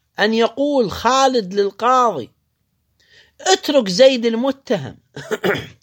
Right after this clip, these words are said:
والذي ثبتت عليه الدعوة وثبت عليه الحد أو صدر ال-، ال-، الحكم بتعزيره،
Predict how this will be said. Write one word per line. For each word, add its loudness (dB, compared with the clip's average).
والذي 4
ثبتت 2
عليه 0
الدعوة 2
وثبت -6
عليه 0
الحد -4
أو 6
صدر 4
ال-، 2
ال-، -6
الحكم 0
بتعزيره، -2